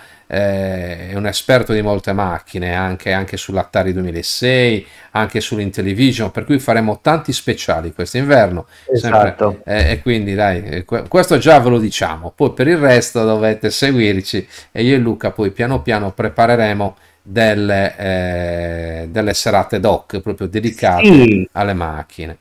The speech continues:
Speaker 2: Come in questo caso porterò proprio le mie macchine fisiche, ecco, questo ci tenevo a dirlo.
Speaker 1: Roberto ci
Speaker 2: Tante
Speaker 1: porterà
Speaker 2: occasioni.
Speaker 1: <laughs> degli elettro-, elettromeccanici. Ma oddio, eh, possiamo,
Speaker 2: Bravi.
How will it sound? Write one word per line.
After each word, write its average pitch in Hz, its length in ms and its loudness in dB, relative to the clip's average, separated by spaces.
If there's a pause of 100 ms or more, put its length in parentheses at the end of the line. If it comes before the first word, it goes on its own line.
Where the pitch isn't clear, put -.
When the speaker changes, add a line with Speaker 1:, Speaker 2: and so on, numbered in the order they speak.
(160)
Speaker 2:
Come 175 180 2
in 180 100 0
questo 185 280 2
caso 170 420 6
porterò 147 500 6
proprio 151 340 4
le 131 120 2
mie 131 160 0
macchine 127 480 0
fisiche, 107 520 -4
ecco, 143 360 4
questo 120 280 0
ci - 160 -8
tenevo 107 320 -6
a 104 60 -2
dirlo. 90 460 -10
Speaker 1:
Roberto 131 360 2
ci 117 120 0
Speaker 2:
Tante 120 140 -2
Speaker 1:
porterà 127 460 2
Speaker 2:
occasioni. 117 480 -6
Speaker 1:
<laughs> 123 140 2
degli 135 220 4
elettro-, 127 380 2 (340)
elettromeccanici. 113 1200 -2 (380)
Ma 165 240 2
oddio, 98 580 2
eh, 151 920 0
possiamo, 220 380 6
Speaker 2:
Bravi. 147 360 8